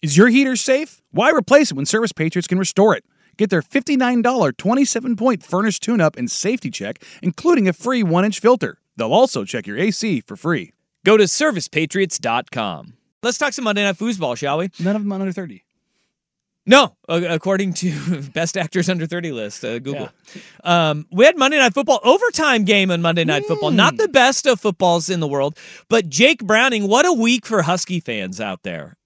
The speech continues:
Speaker 2: Uh, this has been, I mean, you're, it's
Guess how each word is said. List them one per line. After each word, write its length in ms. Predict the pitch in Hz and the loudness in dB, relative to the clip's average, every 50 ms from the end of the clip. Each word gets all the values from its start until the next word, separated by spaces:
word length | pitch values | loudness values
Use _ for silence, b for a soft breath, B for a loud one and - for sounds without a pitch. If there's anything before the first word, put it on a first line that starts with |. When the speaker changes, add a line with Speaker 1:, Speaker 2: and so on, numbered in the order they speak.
| - | -8
Speaker 2:
Uh, 240 | 156 156 156 156 151 - - | -4 -4 -2 -2 -4 -6 -6
this 320 | 175 160 208 285 294 - | -4 -2 0 0 0 0
has 160 | 359 294 190 147 | -2 -2 -2 0
been, 540 | 160 190 185 175 170 165 160 156 156 147 _ _ - | 2 2 4 4 4 2 0 -2 -4 -6 _ _ -12
I 200 | - 165 170 170 175 | -6 -6 -4 -4 -2
mean, 180 | 185 180 180 | -2 -2 -2
you're, 320 | 185 208 240 226 196 175 160 - _ _ _ _ | -2 0 0 0 0 -2 -4 -8 _ _ _ _
it's 460 | - 131 147 156 160 143 143 147 151 | -16 -14 -14 -14 -14 -14 -14 -16 -16